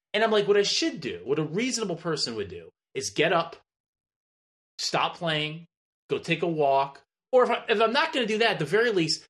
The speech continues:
play, like, a, a long game, like a thirty-minute game where I have time to actually think about what I'm doing.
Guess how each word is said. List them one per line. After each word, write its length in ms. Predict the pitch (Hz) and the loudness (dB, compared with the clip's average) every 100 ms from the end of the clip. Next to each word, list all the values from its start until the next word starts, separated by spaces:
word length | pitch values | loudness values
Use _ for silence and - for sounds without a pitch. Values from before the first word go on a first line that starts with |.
| - | -6
play, 280 | 214 226 220 | 2 4 4
like, 220 | 202 185 | 2 2
a, 180 | 156 156 | 0 0
a 80 | 147 | -2
long 500 | 143 190 233 214 165 | 0 0 2 0 0
game, 280 | 120 98 | -2 -4
like 100 | 104 | -8
a 60 | 120 | -8
thirty-minute 560 | - 214 214 196 185 147 | 2 2 2 -2 -4 -4
game 180 | 117 | -6
where 80 | 110 | -4
I 60 | 127 | -4
have 100 | 131 | -2
time 280 | 170 165 156 | 0 0 0
to 60 | |
actually 200 | 135 135 | -2 -4
think 200 | - 170 | -6 -4
about 200 | 156 131 | -2 0
what 100 | 127 | 0
I'm 80 | 123 | -2
doing. 300 | 120 135 | -2 -4